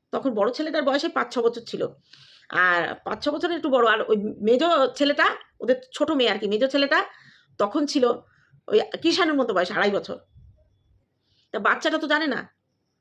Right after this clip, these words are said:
ও বলছে, "আমি চিনি না মাকে।" তো বলছে, "তুমি কে? কোথা থেকে এসছো? তোমার সঙ্গে কেন যাব?"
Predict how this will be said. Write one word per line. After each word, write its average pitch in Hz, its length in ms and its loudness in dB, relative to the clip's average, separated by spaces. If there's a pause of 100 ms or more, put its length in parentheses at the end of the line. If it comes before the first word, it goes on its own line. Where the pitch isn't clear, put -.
(640)
ও 277 140 4
বলছে, 349 240 0
"আমি 339 140 0
চিনি 302 200 -4
না 262 100 0
মাকে।" 170 300 -6 (1000)
তো 247 80 0
বলছে, 302 160 0
"তুমি 349 160 2
কে? 392 200 2
কোথা 330 220 -8
থেকে 370 160 0
এসছো? 320 300 0
তোমার 285 160 -2
সঙ্গে 339 200 -4
কেন 302 220 0
যাব?" 277 320 2